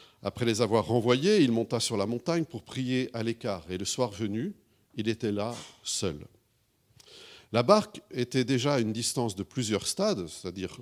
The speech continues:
euh, plusieurs, euh, kilomètres. Euh, je vais vous dire exactement, c'est onze kilomètres, je crois, hein. Euh, de la terre, malmenée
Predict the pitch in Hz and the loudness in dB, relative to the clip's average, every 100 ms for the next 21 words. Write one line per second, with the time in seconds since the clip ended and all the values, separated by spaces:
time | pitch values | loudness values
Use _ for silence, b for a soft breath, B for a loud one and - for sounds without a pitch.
0 | 69 80 - 67 - - 101 92 82 82 | -12 -12 -12 -18 -20 -14 -10 -8 -10 -12
1 | - - - 104 107 180 208 - - _ | -14 -20 -10 -4 -2 -2 -6 -12 -18 _
2 | _ B B B B B B B 98 98 | _ B B B B B B B -6 -4
3 | 82 78 87 95 107 104 92 98 - 175 | -4 -6 -8 -6 -4 -4 -4 -6 -2 -2
4 | 156 - 113 143 123 107 87 73 85 - | 0 -2 -2 -2 -2 -2 -2 -6 -10 -12
5 | - 82 151 180 - _ _ B B B | -12 -10 -10 -12 -14 _ _ B B B
6 | B - 107 104 95 92 90 90 85 87 | B -6 0 0 2 0 0 -2 -2 -4
7 | 85 90 104 104 - 220 214 - 117 160 | -4 -2 0 0 2 2 2 -4 4 8
8 | 190 185 185 180 170 110 82 | 10 10 10 10 8 6 0